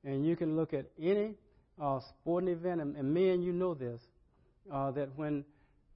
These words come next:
they, uh, get somebody before the, the camera, they say, uh, "Would you like to say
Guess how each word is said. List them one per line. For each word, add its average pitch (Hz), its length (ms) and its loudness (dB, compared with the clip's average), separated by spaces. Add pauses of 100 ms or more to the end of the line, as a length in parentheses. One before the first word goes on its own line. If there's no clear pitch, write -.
(300)
they, 160 420 4 (760)
uh, 139 280 -12 (600)
get 156 120 -6 (300)
somebody 151 480 -2 (240)
before 156 440 -2
the, 139 240 -6 (680)
the 139 80 -6
camera, 151 500 -2 (140)
they 147 100 -10 (100)
say, 151 60 -6
uh, 131 420 -12 (280)
"Would 131 120 -14
you 147 60 -6
like 151 200 -4
to - 60 -20
say 165 160 -4